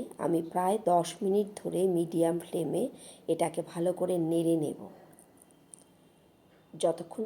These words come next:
পর্যন্ত না বরফি তৈরি করা যাবে এটা থেকে, সেই অবস্থা পর্যন্ত। দেখুন ঘন হয়ে গেছে বেশ।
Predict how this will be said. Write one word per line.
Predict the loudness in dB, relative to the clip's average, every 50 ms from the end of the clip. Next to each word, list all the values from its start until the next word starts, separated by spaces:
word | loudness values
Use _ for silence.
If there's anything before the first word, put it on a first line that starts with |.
| -4 -4
পর্যন্ত | -4 -4 -4 -4 -6 -4 -4 -4 -2 -2 0
না | 0 -2 -2 -4 -8 -14 -20 -20 -20 -20 -20 -20 -20 -20 -20 -20 -20 -20 -20 -20 -20 -18
বরফি | -4 2 4 4 4 4 0 -4 -8 -8 -6 -6 -6 -8 -10 -16 -20 -20 -20 -20 -20 -20 -20 -20 -20 -10 -2 2
তৈরি | 4 4 4 4 0 -2 -2 -2
করা | -2 -2 -2 -2 -4
যাবে | -6 -4 -2 -2 -2 -2 -4 -6 -12 -18 -20 -20 -20 -20 -20 -20 -20 -6 -4 -2
এটা | -2 -2 -2 -4 -4
থেকে, | -6 -8 -6 -8 -8 -4
সেই | -2 0 0 0 0 0
অবস্থা | -2 -6 -8 -8 -10 -14 -14 -14
পর্যন্ত। | -14 -14 -14 -14 -14 -14 -14 -16 -20 -20 -20 -20 -20 -20 -20 -20 _ _ _ _ _ _ _ _ _ _ _ _ _ _ _ _ _ -8
দেখুন | -4 -4 -4 -2 -2 -4 -4 -4 -6 -8 -16 -20 -20 _ _ _ _ _ _ -14
ঘন | -8 -2 2 4 4 4 4 4
হয়ে | 4 4 4 4
গেছে | 2 2 0 -4 -4 -2 0
বেশ। | 0 0 0